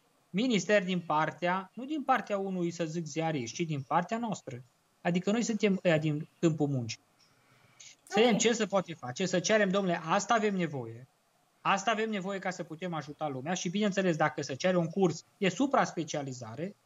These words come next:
Speaker 1: da, să se facă un curs de supra-specializare. Dacă nu se face de către minister și prin minister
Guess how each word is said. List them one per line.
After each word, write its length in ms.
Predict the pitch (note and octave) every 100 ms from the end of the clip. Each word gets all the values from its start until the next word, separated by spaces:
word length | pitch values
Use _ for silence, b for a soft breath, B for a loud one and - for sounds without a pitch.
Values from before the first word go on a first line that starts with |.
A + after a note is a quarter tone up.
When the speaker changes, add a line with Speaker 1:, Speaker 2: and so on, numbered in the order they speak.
| _
Speaker 1:
da, 200 | E3+ G3+
să 120 | G#3
se 140 | G#3 F3+
facă 180 | A3 G#3+
un 100 | F#3
curs 160 | G3+
de 60 | F3+
supra-specializare. 920 | - E3+ D#3 - C#3+ E3 C#3+ C#3+ C3+
Dacă 340 | C#3+ E3 E3 E3
nu 140 | A3+
se 140 | -
face 400 | F3+ G3 E3 -
de 120 | B2 B2+
către 280 | D#3+ F#3+
minister 460 | A#3 E3+ C#3 - E3+
și 100 | -
prin 220 | - F#3+
minister 440 | F#3+ D3 - -